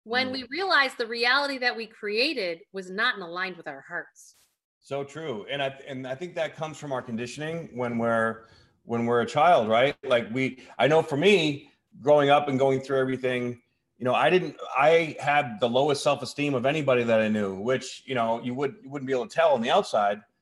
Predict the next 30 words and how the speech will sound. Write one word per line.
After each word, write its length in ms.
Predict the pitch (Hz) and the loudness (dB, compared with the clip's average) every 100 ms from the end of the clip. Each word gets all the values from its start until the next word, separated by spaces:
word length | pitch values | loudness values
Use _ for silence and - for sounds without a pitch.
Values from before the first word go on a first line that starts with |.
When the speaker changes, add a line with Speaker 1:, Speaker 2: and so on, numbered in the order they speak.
| _ - | _ -8
Speaker 2:
but 80 | |
on 60 | 120 | -6
the 120 | 123 | -4
inside, 520 | 170 220 151 123 123 | -4 0 2 4 2
like, 180 | 123 120 | 0 0
I 60 | 127 | 0
was 160 | 127 | -2
so 120 | - 123 | -2 -2
hard 280 | - 175 | -2 -2
on 60 | 175 | 0
myself, 420 | 127 104 117 113 | -2 -2 -2 -2
and 80 | 117 | -4
I 40 | 113 | -4
had 220 | 131 127 | -2 -4
this 160 | 120 - 135 | -6 -8 -4
armor 480 | 156 170 123 104 - _ _ _ | -2 -2 -4 -6 -12 _ _ _
that, 400 | 127 123 120 123 | 0 0 0 -2
that 100 | 120 | 2
I, 220 | 117 113 - | 2 2 -2
that 100 | 117 | -2
I 60 | 117 | 0
used 420 | 113 147 156 131 | 0 -2 -4 -8
to 40 | |
protect 360 | - 107 185 208 | -14 -2 -2 0
myself 440 | 185 123 123 123 | -2 0 0 0
because 320 | 123 120 127 120 | -2 -2 -2 0
I 120 | 123 | -4
was 140 | 120 | -4
afraid 380 | 117 - 120 131 | -8 -6 -6 -4
of 140 | 120 | -6